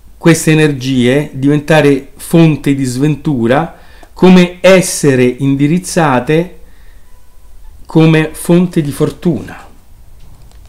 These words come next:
E anche in questo caso, vediamo, possiamo rifare dei parallelismi con la tecnica,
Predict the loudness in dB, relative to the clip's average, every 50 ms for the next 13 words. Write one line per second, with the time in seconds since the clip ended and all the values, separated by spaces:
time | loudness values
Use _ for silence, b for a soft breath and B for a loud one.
0 | -20 -20 -20 -20 -20 -20 -20 -20 -20 -20 -20 -20 -16 -8 -4 -2 0 0 -2 -2
1 | -4 -6 -4 -6 -8 -6 -4 -6 -2 -2 -2 -2 -2 -4 -6 -6 -4 -2 -2 -2
2 | -4 -6 -12 -18 -20 -20 -20 -20 -20 -20 -20 -20 -16 -14 -14 -10 -6 -6 -6 -6
3 | -6 -8 -10 -12 -12 -12 -8 -6 -4 -4 -4 -4 -6 -8 -10 -12 -16 -20 -20 -20
4 | -20 -20 -20 -20 -20 -16 -14 -12 -8 -6 -6 -6 -6 -8 -14 -20 -20 -18 -8 -4
5 | -2 0 0 0 -2 -2 -4 -4 -4 -6 -6 -6 -4 -4 -4 -4 -4 -8 b b
6 | b b b b b b b b b b -20 -10 -8 -6 -4 -4 -4 -4 -6 -8
7 | -10 -12 -18 -20 -20 -16 -14 -12 -12 -10 -12 -12 -12 -14 -14 -16 -20 -14 -4 -2
8 | -2 -2 -2 -6 -12 -12 -12 -14 -16 -18 -18 -18